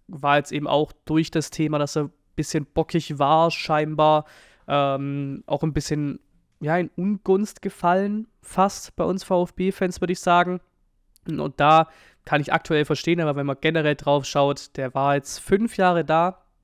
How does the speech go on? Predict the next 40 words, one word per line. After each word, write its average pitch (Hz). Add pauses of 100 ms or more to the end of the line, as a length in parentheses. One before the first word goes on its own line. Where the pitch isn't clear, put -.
(600)
der 139
war 143
der 143
Dienstälteste, 202
der 151
nächste 156
nach 151
ihm 156
ist, 147
glaub, 143
Predlo 190
oder 180
sowas, 170
ab -
zwo 151
neunzehn 180
eben. 185 (460)
Der 147
letzte, 147
äh, -
Transfer, 147
der 147
nicht 165
von 156
Mislintat 180
noch 156
war. 156 (340)
Ähm, 143 (160)
deswegen, 147
der 143
hat 139
schon 151
ein 147
gewisses 143
Standing 175
bei 170
uns, 170
hat 139
auch 135
einen 139